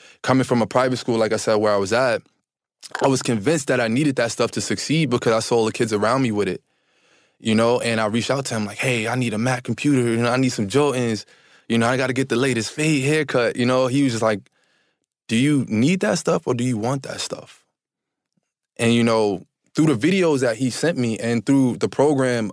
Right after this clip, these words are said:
of My Life, My Power, I realized that, like, I didn't, I didn't need that stuff. I wanted it. And that I didn't need anyone to be great. I needed myself. I didn't need that stuff, you know? So you know what I did?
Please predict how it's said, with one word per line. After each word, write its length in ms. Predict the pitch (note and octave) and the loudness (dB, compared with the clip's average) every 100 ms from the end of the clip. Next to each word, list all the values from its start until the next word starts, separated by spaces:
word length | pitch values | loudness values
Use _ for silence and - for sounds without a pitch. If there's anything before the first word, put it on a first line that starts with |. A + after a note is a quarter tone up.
| - | -2
of 400 | A2+ G#2+ F#2+ - | 0 0 -4 -6
My 140 | G#2+ | 0
Life, 240 | A#2+ A#2+ A2+ | 2 2 0
My 140 | G#2+ | -2
Power, 440 | - A#2+ C3 A2+ - _ - _ _ - | 0 2 2 0 -4 _ -20 _ _ 0
I 80 | B2 | 2
realized 500 | B2 E3+ C#3+ C3+ A#2 | 2 2 2 0 0
that, 260 | B2 G#2+ | 0 0
like, 400 | A#2+ A2 F#2+ - - _ _ _ _ _ _ | 0 0 -2 -8 -16 _ _ _ _ _ _
I 80 | - | -2
didn't, 280 | D#3 C#3+ - | 0 0 0
I 80 | B2+ | 0
didn't 320 | D3 G2+ - | 0 -2 -6
need 300 | - G2 C3 | -6 -2 -2
that 160 | - - | -2 -8
stuff. 240 | - F2 | -6 -6
I 80 | - | -4
wanted 320 | F#2 B2 B2 | 0 0 2
it. 160 | F#2 - _ _ _ _ _ _ _ _ _ _ | -2 -6 _ _ _ _ _ _ _ _ _ _
And 520 | A#2+ A2+ G#2+ F#2+ F2 - _ _ _ | -2 0 0 -2 -6 -10 _ _ _
that 400 | F2+ A2 G2+ C#2 - | -6 -2 -2 -2 -4
I 100 | A#2+ | -2
didn't 200 | C#3 B2 | 0 2
need 220 | A#2+ A2 - | 0 -2 0
anyone 300 | C3+ B2+ A2 | 0 2 0
to 80 | |
be 140 | G2+ G2+ | -2 -4
great. 200 | F#2+ F#2 | -4 -2
I 60 | |
needed 220 | A2+ A2 F#2+ | 0 0 -2
myself. 600 | E2 - A#2+ G2 F2+ - | -4 -2 -2 -2 -4 -4
I 60 | C3 | 0
didn't 160 | C#3 | 2
need 180 | D3 D3 | 2 0
that 180 | A#2 G2+ | -2 -2
stuff, 260 | G2 F2 | -2 -4
you 60 | G#2+ | -2
know? 180 | A2 A2 | -2 -2
So 180 | - G#2+ | 0 0
you 80 | A#2+ | 2
know 100 | A#2+ | 2
what 80 | |
I 60 | A#2 | 0
did? 280 | A#2 C3+ C3+ | 2 0 0